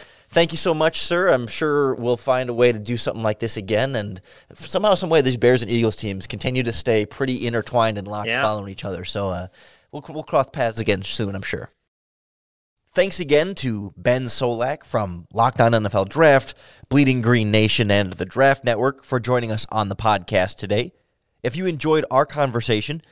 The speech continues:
Speaker 1: make sure that you subscribe to keep up with all of our daily, in-depth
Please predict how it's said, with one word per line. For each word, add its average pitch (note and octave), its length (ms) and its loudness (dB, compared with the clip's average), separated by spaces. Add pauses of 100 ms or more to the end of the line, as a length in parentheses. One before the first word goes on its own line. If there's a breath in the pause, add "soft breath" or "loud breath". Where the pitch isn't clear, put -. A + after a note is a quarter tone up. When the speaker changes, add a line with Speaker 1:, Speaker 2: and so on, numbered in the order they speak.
(200 soft breath)
Speaker 1:
make D#3 200 -2
sure G#3 220 -8
that E3+ 140 0
you D3 120 -8
subscribe C3+ 840 0 (320)
to - 100 -8
keep B2 200 -2
up A#2 160 0
with G#2+ 180 -6 (100)
all A#2+ 360 4
of G#2 200 -6
our F#2 240 -4
daily, F#3+ 680 -4 (380)
in-depth E3+ 680 -2